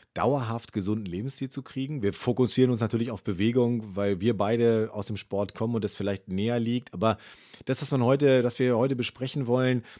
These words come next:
kann man vielleicht auch übertragen. Es geht auch um, kann übertragbar sein auf das Thema Ernährung, Suchtverhalten, Alkohol, Rauchen. Denn die Theorien, die wir dahinter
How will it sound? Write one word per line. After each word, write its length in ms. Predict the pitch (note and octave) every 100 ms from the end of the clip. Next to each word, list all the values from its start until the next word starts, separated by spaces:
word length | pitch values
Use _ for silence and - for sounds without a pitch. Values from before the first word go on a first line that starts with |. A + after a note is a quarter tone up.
| -
kann 120 | -
man 120 | C3 B2+
vielleicht 240 | C3 B2+
auch 80 | A#2
übertragen. 640 | A#2 A2 - A#2+ E2+ D2
Es 120 | D#2+
geht 300 | - G2 -
auch 320 | G2 A#2+ B2 -
um, 500 | A2+ G#2 G#2 G2+ F#2+
kann 180 | - G#2+
übertragbar 640 | G#2+ G2 - G#2 - A2
sein 300 | G2 G#2 G2+
auf 160 | G2+ G2
das 160 | F#2+ -
Thema 600 | G2+ F#2+ F#2 F#2 F2+ F#2 - _
Ernährung, 640 | E2+ F2+ G#2 B2 G#2 G#2+ G2
Suchtverhalten, 800 | F2 A#2 - A2 F#2+ G2 F#2 G2+
Alkohol, 520 | F#2+ G#2 G2+ F#2 F2+
Rauchen. 460 | D2 F#2 A2 B2 - - - - -
Denn 120 | G#2+ A2
die 100 | A2+
Theorien, 420 | A#2+ A2 C3+ G3
die 120 | C#3+
wir 80 | A#2
dahinter 640 | G#2 A2+ B2+ A2 G#2 G2+